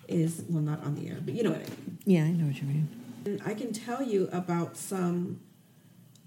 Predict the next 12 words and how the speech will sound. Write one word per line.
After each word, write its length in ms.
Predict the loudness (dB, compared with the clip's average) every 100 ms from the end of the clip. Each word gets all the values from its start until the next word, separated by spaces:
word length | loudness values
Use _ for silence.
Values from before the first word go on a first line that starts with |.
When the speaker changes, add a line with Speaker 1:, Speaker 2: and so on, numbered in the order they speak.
| -2
Speaker 1:
um, 560 | 2 4 2 0 -4 -10 -18 -20 -20 -20 -20 -20 -20 -20 -20 -20 -20 -20 -20 -20 -8
shows 720 | -2 0 2 0 0 -4 -10 -16 -6
that 120 | 0
I've 220 | 4 2 0 -6
really 340 | -2 0 0 0
enjoyed 300 | 2 0 0
watching 400 | -4 -4 -2 -2
on 140 | -2
Netflix, 540 | -6 -8 -10 -10 -12 -4
and 120 | 0
I'll 160 | 0 -2 0
let 280 | 0 0